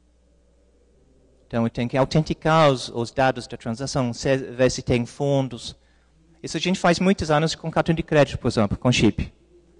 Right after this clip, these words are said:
Mas outra forma a gente precisa fazer é o quê? Garantir um, a imutabilidade.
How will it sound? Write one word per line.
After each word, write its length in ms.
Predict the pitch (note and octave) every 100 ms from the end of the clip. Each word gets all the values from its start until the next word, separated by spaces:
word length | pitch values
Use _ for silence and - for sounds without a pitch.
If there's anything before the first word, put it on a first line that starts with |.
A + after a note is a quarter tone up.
| _ _ _ _ _ _ _ _ _ _ _
Mas 220 | C#3 D3
outra 220 | D#3+ E3+
forma 260 | F3+ E3+ D#3+
a 40 |
gente 200 | D3+ D3+
precisa 580 | - D#3+ D#3 C#3+ - - -
fazer 220 | D#3 D3 E3
é 60 |
o 40 | F#3
quê? 240 | D3 A#2+ _ -
Garantir 400 | D3 D#3 D#3+ E3
um, 180 | G#3 -
a 240 | - E3+ F3+ - -
imutabilidade. 1120 | - A3 A3 G#3+ F3 E3+ D#3+ C3+ C3 - -